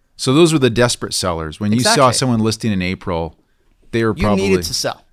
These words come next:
Speaker 1: Right.
Speaker 2: You'd either bought something in March and you needed to move and you couldn't bridge finance, or you had a reason. You were not calling me, Andrew, saying, "Hey, you know
Speaker 1: Yeah.
Speaker 2: what? I'm gonna test
Speaker 1: Test
Speaker 2: the
Speaker 1: the
Speaker 2: market."
Speaker 1: market.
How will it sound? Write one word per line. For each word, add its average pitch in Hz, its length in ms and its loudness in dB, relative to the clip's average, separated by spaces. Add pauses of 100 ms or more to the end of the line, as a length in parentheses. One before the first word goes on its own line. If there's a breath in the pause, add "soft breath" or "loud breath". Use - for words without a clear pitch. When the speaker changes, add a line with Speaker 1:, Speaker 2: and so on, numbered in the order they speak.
(140)
Speaker 1:
Right. 92 160 -2
Speaker 2:
You'd 175 80 -2
either 202 180 -2
bought 143 300 -2
something 143 320 -6
in 127 80 -8
March 123 340 -8
and 123 80 -12
you 117 60 -12
needed 120 300 -12
to - 80 -14
move 117 280 -14
and 117 100 -12
you 110 60 -14
couldn't 120 240 -12
bridge 123 200 -14
finance, 123 480 -12
or 127 140 -8 (340 loud breath)
you 156 120 -2
had 180 160 2
a 180 40 0
reason. 135 420 -6
You 123 100 -12
were 135 80 -6
not 156 220 -4
calling 151 360 -2
me, 123 120 -6
Andrew, 127 320 -6
saying, 127 240 -8
"Hey, 131 140 -4
you 135 100 -6
know 131 100 -2
Speaker 1:
Yeah. 123 60 -2
Speaker 2:
what? 123 80 -4
I'm 143 140 -4
gonna 143 160 -6
test - 340 -6
Speaker 1:
Test 117 160 -4
Speaker 2:
the 117 60 -8
Speaker 1:
the - 60 -6
Speaker 2:
market." 104 480 -4
Speaker 1:
market. - 0 -